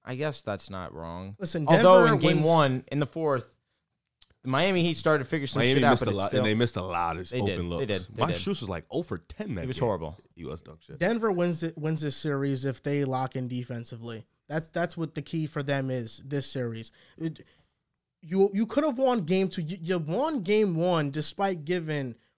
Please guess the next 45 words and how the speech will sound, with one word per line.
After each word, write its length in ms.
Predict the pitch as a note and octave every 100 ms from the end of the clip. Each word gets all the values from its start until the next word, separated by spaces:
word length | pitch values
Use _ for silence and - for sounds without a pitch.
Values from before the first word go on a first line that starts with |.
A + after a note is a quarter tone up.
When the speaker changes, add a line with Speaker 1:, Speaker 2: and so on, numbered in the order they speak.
| _
Speaker 2:
probably 380 | C4+ C4 G3 E3+
ten 320 | - F#3+ G3
plus 260 | - E3+ -
open 320 | D#3+ E3 D3+
three-point 460 | C#3 D#3 D#3 - C#3+
Speaker 3:
That 60 | C3
Speaker 2:
looks. 200 | D3 B2
Speaker 3:
shit 100 | -
was 120 | -
nasty. 420 | G2+ F2 E2 -
Speaker 2:
You 120 | D#3
lost 340 | E3+ A3 B3 -
game 240 | G#3 G3
two 180 | G3 G#3+
by 220 | D#3+ C#3+
three 260 | C#3+ E3 E3+
points 320 | E3 F3 E3
when 120 | D3+
there 120 | D3
were 80 | D3+
so 160 | C#3+ -
many 340 | E3 D#3+ D3+ C3 _ _
moments 360 | D3 D3+ D#3+ C#3+
for 140 | -
you 160 | C#3+ D3
to 100 | C#3
take 280 | - D3+
control 340 | - C3 - C#3+
of 60 |
the 80 | C3
game. 400 | B2 C#3+ C#3 A#2+ - _ _ _ -
If 220 | E3+ C#3+
they 180 | F3 B3
can 280 | - A#3+
just 360 | E3+ F3+ E3 - _ _
lock 380 | - C#3+ F3 F#3
in 140 | F#3+
defensively 920 | F3 F3+ D#3+ E3 D#3+ E3 D#3+ E3 E3 E3+ _ _ _
and 360 | - D#3 D3 B2+
not 240 | C#3 E3+ E3+
have 260 | F3 F3
these 160 | E3+ C3
mental 300 | C#3+ D#3+ D#3+
lapses, 400 | B2+ D3+ E3+ C#3
because 280 | C3 C3+ B2+